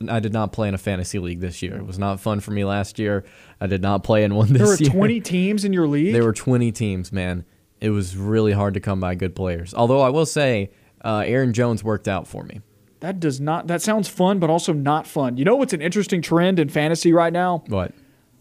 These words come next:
Speaker 2: Leagues that allow you to draft defensive players.
Speaker 1: Ooh.
Speaker 2: That's a real, I've, I've tampered with that idea before, and you can do that on E S P N's fantasy. I've thought about that. I've toyed with that idea a little bit.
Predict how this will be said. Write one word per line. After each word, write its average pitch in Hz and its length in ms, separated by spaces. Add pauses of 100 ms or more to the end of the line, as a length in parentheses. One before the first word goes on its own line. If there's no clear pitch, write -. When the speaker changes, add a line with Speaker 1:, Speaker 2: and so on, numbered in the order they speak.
(600)
Speaker 2:
Leagues 160 480
that 160 180
allow 151 200
you 165 140
to 143 80
draft 139 360
defensive 147 580
players. 57 720 (100)
Speaker 1:
Ooh. 107 300 (320)
Speaker 2:
That's 175 240
a 208 60
real, 175 360
I've, 165 360
I've 190 260
tampered 185 400
with 175 140
that 180 160
idea 165 320
before, 165 240
and 160 80
you 180 80
can 165 260
do 147 100
that 139 160
on 135 120
E 139 100
S 135 100
P 139 160
N's 143 200
fantasy. 151 420
I've 170 200
thought 143 240
about 156 280
that. 156 160
I've 143 140
toyed 156 280
with 156 140
that 143 140
idea 139 400
a - 20
little 151 240
bit. 165 240